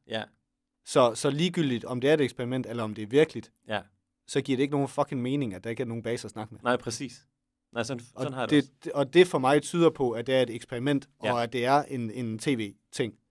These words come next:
Speaker 1: Ja.
Speaker 2: Fordi hvis det var et eksperiment, som der var nogen, der tog seriøst,
Speaker 1: Ja, ja, ja.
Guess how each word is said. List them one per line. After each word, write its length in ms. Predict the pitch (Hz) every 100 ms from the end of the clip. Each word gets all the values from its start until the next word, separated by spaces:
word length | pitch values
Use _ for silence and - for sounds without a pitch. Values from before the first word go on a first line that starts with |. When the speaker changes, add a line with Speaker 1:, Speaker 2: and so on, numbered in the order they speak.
| _ -
Speaker 1:
Ja. 120 | 107 101 _
Speaker 2:
Fordi 400 | 131 123 117 - _ _ _
hvis 260 | 127 139 -
det 180 | 127
var 140 | 110 117
et 100 | 104
eksperiment, 680 | 110 123 127 170 117 113 110
som 180 | 131 117
der 100 | 123
var 80 |
nogen, 180 | 127 151
der 60 | 147
tog 220 | - 117
seriøst, 500 | 120 127 220 - -
Speaker 1:
Ja, 240 | 117 131 107
ja, 160 |
ja. 60 | 95